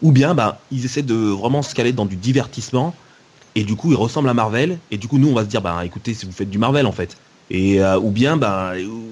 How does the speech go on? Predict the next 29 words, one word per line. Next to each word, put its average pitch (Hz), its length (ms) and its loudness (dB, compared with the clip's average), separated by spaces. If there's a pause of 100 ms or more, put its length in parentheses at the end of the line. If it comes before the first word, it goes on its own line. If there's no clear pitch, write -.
(180)
eh 104 100 -16
bien, 113 200 0
voilà, 131 220 2
ils, 101 420 -4
ils 107 80 -2
essaient 123 200 -2
de, 113 200 0 (560)
comme 123 160 0
ils 117 100 0
ont 113 60 -2
fait - 120 -4
avec 110 140 -4
Suicide 120 280 -4
Squad, 143 280 -2
ils 110 140 -6
essaient, 104 140 -8
voilà, 113 180 2
de 107 100 -8
se 98 100 -10
caler 110 200 -2
à 104 60 -2
Marvel, 113 260 -2
et - 340 -12
ils 98 120 -4
visent 120 200 -4
totalement 110 320 0
à 101 60 0
côté, 139 220 -2
quoi. - 160 -10